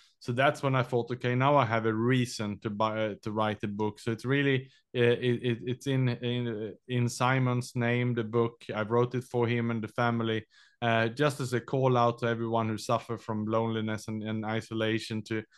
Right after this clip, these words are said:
to seek help. And, uh, it's packed with, uh, my story, his story,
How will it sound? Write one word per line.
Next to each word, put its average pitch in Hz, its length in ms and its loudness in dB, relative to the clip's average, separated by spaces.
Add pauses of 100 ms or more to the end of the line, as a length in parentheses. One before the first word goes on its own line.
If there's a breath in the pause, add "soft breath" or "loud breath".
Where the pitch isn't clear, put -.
(140)
to 127 80 -2
seek 135 320 -2
help. 127 340 0
And, 117 140 0
uh, 117 80 4 (300 loud breath)
it's 131 160 -4
packed 143 440 0
with, 135 220 2
uh, 123 180 6 (300)
my 131 200 4
story, 147 640 2
his 135 200 -2
story, 131 600 4